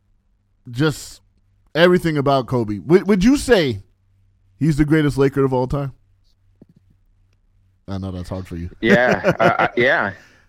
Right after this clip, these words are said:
Speaker 2: yeah. It's kinda, I mean, he left his mark. You know, I, I, I truly believe, you know, Magic probably would be
Speaker 1: Yes.
Speaker 2: had he not, you know, gotten taken away from the game the way he did.
Speaker 1: Yes.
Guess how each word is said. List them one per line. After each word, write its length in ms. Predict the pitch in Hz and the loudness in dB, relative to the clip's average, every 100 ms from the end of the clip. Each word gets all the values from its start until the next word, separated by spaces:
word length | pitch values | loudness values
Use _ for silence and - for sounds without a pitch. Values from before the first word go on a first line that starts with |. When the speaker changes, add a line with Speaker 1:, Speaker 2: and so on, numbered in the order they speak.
| - | -4
Speaker 2:
yeah. 260 | 117 123 101 | 0 2 0
It's 220 | 101 - | -2 -2
kinda, 340 | 139 123 117 | -2 0 0
I 40 | 120 | 0
mean, 460 | 117 113 110 107 - _ 131 _ _ _ - | 0 0 0 -2 -6 _ -20 _ _ _ -6
he 120 | 135 | -2
left 240 | 139 139 | 0 0
his 160 | 117 101 | -2 -2
mark. 580 | 104 117 123 98 - - _ _ _ _ _ _ _ _ _ _ _ _ _ - - | 0 0 0 -2 -10 -20 _ _ _ _ _ _ _ _ _ _ _ _ _ -18 -4
You 100 | 139 | 0
know, 100 | 135 | 0
I, 180 | 127 117 143 | -2 -4 -2
I, 120 | 143 | 0
I 80 | 139 | 0
truly 300 | - 196 147 | 0 0 0
believe, 380 | 123 117 123 110 | 0 0 0 -2
you 60 | 123 | -2
know, 120 | 107 | 0
Magic 500 | 107 113 107 104 - _ _ _ _ _ | 2 0 0 -4 -4 _ _ _ _ _
probably 420 | - 156 131 135 113 | -6 -2 0 0 0
would 260 | 104 120 | 0 -2
be 300 | 143 147 160 - | 0 -2 -4 -6
Speaker 1:
Yes. 180 | 123 135 | -4 -2
Speaker 2:
had 100 | 120 | 0
he 80 | 110 | 0
not, 340 | 107 107 104 - _ | 0 0 -2 -6 _
you 120 | 113 | -4
know, 300 | 101 95 95 - _ _ _ _ _ _ _ - | 0 0 -2 -6 _ _ _ _ _ _ _ -4
gotten 240 | 110 104 | -4 -2
taken 260 | 101 107 104 | -4 -2 -2
away 160 | 101 | -2
from 140 | 101 104 | -2 -4
the 80 | 95 | -4
game 200 | 95 104 | -4 -2
the 60 | 107 | -2
way 140 | 113 | -2
he 80 | 117 | 0
did. 220 | 127 135 | -2 -2
Speaker 1:
Yes. 420 | 127 120 85 - | -4 -8 -10 -20